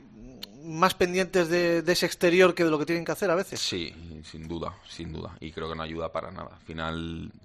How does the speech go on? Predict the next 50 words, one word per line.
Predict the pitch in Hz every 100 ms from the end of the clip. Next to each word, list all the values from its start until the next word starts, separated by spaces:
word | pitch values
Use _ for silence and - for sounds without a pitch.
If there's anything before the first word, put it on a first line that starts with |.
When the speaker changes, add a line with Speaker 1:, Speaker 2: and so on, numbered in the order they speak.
| _ _
Speaker 2:
para | 85 85 82
poder | 87 92 101 104 104 104 101 98 98
afrontar | 98 104 95 90 98 98 95 95 92
lo | 92 92 92 92
que | 87
son | 95
las | 92 92
redes | 90 87
hoy | 85
en |
día, | 101 113
tienes | 87
que | 90
ser | - 80
mentalmente | 80 80 82 80 80
muy | 80 80
duro, | 90 110
¿no? | 87
Porque | 85 80
al |
final | - 82 82
hoy | 85
en | 80
día | 82 85 87 - - - - _
la | 87 87
crítica | 85 98 92 85 87 87
está | 82 92
en | 87
el | 85
día | 87
a | 87
día, | 113 110 104 107 92
eh, | 87 87 85 - _ _ _
parece | 82 92 - 90
que | 82
vale | 85 87
la | 82
pena | 90 87
escribir | - 85 85 87
cualquier | - 82 76 87 82
cosa | 87 - 82
que | 82 85 82 - _
no | 85 85 87 87
hay | 82
nada | 85 82 80
que |
esté | 85 87
mal | 82 87
hecho, | 107 - 110 107 107 82
eh, | 80